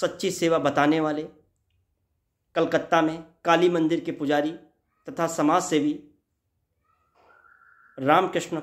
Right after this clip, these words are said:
परमहंस के प्रिय शिष्य नरेंद्र दत्त,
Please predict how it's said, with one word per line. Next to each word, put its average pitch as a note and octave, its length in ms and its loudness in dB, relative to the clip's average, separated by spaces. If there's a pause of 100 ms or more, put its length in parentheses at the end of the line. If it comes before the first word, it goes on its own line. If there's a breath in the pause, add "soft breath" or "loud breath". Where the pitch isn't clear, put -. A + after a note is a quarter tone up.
(140)
परमहंस E3 540 0 (500)
के E3 60 -4
प्रिय G3 320 -2
शिष्य - 420 -6 (2500)
नरेंद्र D#3+ 460 4
दत्त, - 180 -4